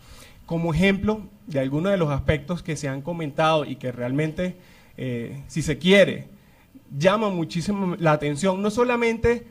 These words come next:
desde el punto de vista del análisis jurídico, sino social, podemos ver o podemos apreciar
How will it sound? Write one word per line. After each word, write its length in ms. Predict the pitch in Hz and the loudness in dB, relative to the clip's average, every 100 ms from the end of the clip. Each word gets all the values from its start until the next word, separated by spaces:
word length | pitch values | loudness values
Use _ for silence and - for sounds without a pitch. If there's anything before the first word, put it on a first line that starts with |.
| - | -4
desde 280 | 180 175 180 | 0 0 0
el 100 | 151 | -2
punto 320 | 208 220 226 | -2 2 4
de 80 | 185 | 4
vista 260 | 208 208 | 2 0
del 100 | 208 | -2
análisis 380 | 165 165 185 208 | -2 -2 -2 -2
jurídico, 400 | 175 226 226 185 | 0 0 -2 -4
sino 220 | 180 160 | -6 -8
social, 560 | 147 151 190 180 175 - - - - _ - | -8 -6 0 2 2 -4 -20 -20 -20 _ -2
podemos 380 | 165 165 202 220 | 4 6 6 4
ver 260 | 220 196 196 | 6 6 4
o 120 | 151 | -4
podemos 340 | 143 139 165 | 0 0 2
apreciar 580 | 196 170 151 185 180 139 | 2 2 4 4 4 0